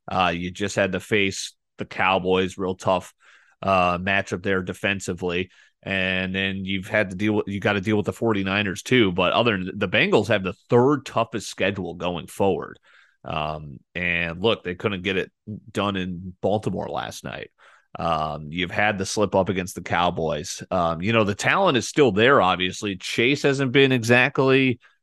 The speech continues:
uh, on par with what he did last year. Higgins can't, has trouble staying on the field, um, and they can't keep Burrow upright.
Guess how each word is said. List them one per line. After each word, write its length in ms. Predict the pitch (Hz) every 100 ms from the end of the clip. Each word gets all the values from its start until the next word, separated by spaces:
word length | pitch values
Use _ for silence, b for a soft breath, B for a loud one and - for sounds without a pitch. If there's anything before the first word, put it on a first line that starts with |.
| _ _ _ _ -
uh, 280 | 95 92 90
on 300 | 82 120 113
par 400 | - - 123 123
with 180 | 120 110
what 140 | 110
he 80 | 117
did 180 | 104 95
last 460 | 92 117 135 - 127
year. 240 | 131 127
Higgins 520 | - 127 131 135 127
can't, 380 | - 135 123 -
has 260 | 117 120 -
trouble 300 | 123 117 117
staying 340 | - 120 120
on 180 | 120 117
the 100 | 101
field, 460 | - 117 117 117 - _ _ _ 101
um, 540 | 98 92 90 90 87 _ _ -
and 260 | 107 101
they 80 | 101
can't 260 | 90 123 107
keep 240 | 123 95
Burrow 340 | 113 113 90
upright. 520 | 95 110 90 80 71